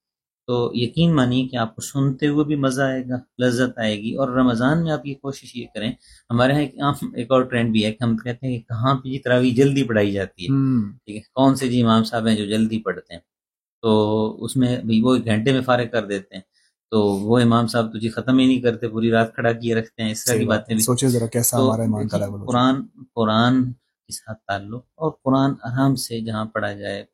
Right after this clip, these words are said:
Speaker 1: सुकून के साथ सुना जाए, पढ़ा जाए, तो वो चीज़ें, कुरान का एक अपना असर है, उसकी अपनी बरकतें हैं।
Speaker 2: बिल्कुल। बहुत
Speaker 1: तो
Speaker 2: बहुत
Speaker 1: जब
Speaker 2: शुक्रिया।
Speaker 1: उसको तर्जमे के साथ पढ़ के आप आएंगे, रात को फिर वही आप सुन रहे होंगे, तो उसका असर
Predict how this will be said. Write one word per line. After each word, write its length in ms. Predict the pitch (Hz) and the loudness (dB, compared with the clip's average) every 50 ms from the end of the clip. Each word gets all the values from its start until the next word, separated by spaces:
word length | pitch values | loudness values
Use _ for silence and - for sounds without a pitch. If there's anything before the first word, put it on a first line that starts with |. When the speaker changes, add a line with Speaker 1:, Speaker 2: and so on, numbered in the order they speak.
| _ _ - | _ _ -10
Speaker 1:
सुकून 440 | - - 117 - - 120 117 120 113 | -10 -10 -8 -4 0 2 2 2 2
के 120 | - 117 | -2 -6
साथ 200 | - - 113 107 | -8 -6 -6 -6
सुना 420 | - - - 127 127 120 113 110 | -6 -4 -2 0 0 2 0 0
जाए, 280 | 107 104 107 98 98 101 | -2 -4 -4 -4 -4 -6
पढ़ा 340 | - - 120 117 113 110 104 | -4 -2 -2 0 0 0 -2
जाए, 320 | 98 98 104 101 98 - _ _ _ _ _ _ _ _ 127 | -2 -4 -4 -4 -6 -8 _ _ _ _ _ _ _ _ -4
तो 80 | 120 | 0
वो 120 | 117 143 151 | 2 4 2
चीज़ें, 440 | - 151 143 131 131 139 135 131 | 2 0 -2 0 2 2 2 0
कुरान 460 | 131 - _ _ - 127 131 135 139 139 | -2 -8 _ _ 0 2 2 4 2 2
का 100 | 139 131 | 0 -4
एक 120 | 123 127 | -4 -4
अपना 300 | 120 117 - 117 107 95 | -4 -2 -2 0 0 0
असर 360 | 95 - - - 92 90 85 | -2 -4 -6 -8 -10 -10 -12
है, 140 | 87 - - - | -14 -14 -14 -16
उसकी 200 | - - - 117 | -14 -10 -8 -8
अपनी 220 | 113 - - 107 | -8 -8 -8 -8
बरकतें 480 | 101 101 95 87 - 92 90 _ - 92 | -8 -8 -8 -10 -12 -18 -16 _ -12 -14
हैं। 80 | 92 - _ _ _ - | -14 -14 _ _ _ -12
Speaker 2:
बिल्कुल। 240 | 104 101 - _ _ _ _ _ _ _ _ _ _ _ _ - | -12 -12 -12 _ _ _ _ _ _ _ _ _ _ _ _ 0
बहुत 100 | 107 110 | 0 2
Speaker 1:
तो 20 | 107 | 2
Speaker 2:
बहुत 100 | 104 107 | 2 2
Speaker 1:
जब 80 | 127 | 4
Speaker 2:
शुक्रिया। 120 | 127 123 127 | 4 4 2
Speaker 1:
उसको 200 | 123 123 - 117 | 0 -2 -2 -2
तर्जमे 340 | 120 113 117 123 131 135 | -2 0 2 2 2 2
के 60 | 127 127 | 0 0
साथ 160 | - 131 127 | -2 -4 -6
पढ़ 220 | 127 - 123 120 | -6 -6 -8 -8
के 300 | 123 - - 127 127 127 | -8 -6 -6 -6 -4 -4
आप 320 | - - 110 113 110 - - - | -4 -4 -6 -6 -6 -6 -4 -2
आएंगे, 480 | 113 117 123 127 131 123 120 120 117 | 0 2 2 2 2 2 2 0 0
रात 260 | 110 107 107 110 110 - | 2 2 2 0 0 -2
को 80 | - 113 | -6 -4
फिर 140 | - 120 | -2 0
वही 240 | 113 113 123 127 127 | 2 2 2 4 4
आप 160 | 120 117 117 | 2 0 -2
सुन 280 | - - - 135 139 143 | -4 -4 -2 0 0 0
रहे 180 | 135 139 139 127 | 2 2 2 2
होंगे, 320 | 117 113 117 113 110 117 | 2 2 2 2 0 -2
तो 680 | 113 - _ _ _ - 117 113 110 110 110 117 - _ _ _ _ _ _ _ | -4 -6 _ _ _ -2 -2 0 0 0 -2 -4 -8 _ _ _ _ _ _ _
उसका 300 | 131 127 - - - 120 | -8 -8 -6 -4 -2 0
असर 420 | 117 120 131 - - 151 131 127 | 2 2 2 0 0 -2 -2 -4